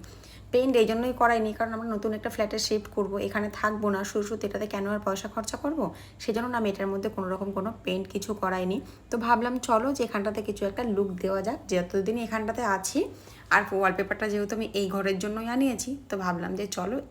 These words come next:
একটু একটু করে এটাকে কীভাবে নতুন লুক দেওয়া যায় আর কীভাবে সহজে করা যায়, সেটাই তোমাদের সাথে শেয়ার করি। তো সবার আগে আমি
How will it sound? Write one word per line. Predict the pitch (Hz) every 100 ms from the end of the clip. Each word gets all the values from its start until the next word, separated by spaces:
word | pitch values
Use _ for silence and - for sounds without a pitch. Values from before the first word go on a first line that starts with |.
| 135
একটু | 135 - 254 208
একটু | - 196
করে | 202 311 - - - -
এটাকে | 180 185 208 202
কীভাবে | 190 202 196
নতুন | 180 190 190
লুক | 220 214
দেওয়া | 202 180
যায় | 240 339 -
আর | 202 -
কীভাবে | 269 254 247 262 247
সহজে | 214 233 240
করা | 202 185
যায়, | 226 349
সেটাই | - 185 269 403 - -
তোমাদের | 185 180
সাথে | - 277 -
শেয়ার | 165 165
করি। | 160 - - - - - - - - - - - -
তো | 277
সবার | 262 240 262 226
আগে | 226
আমি | 240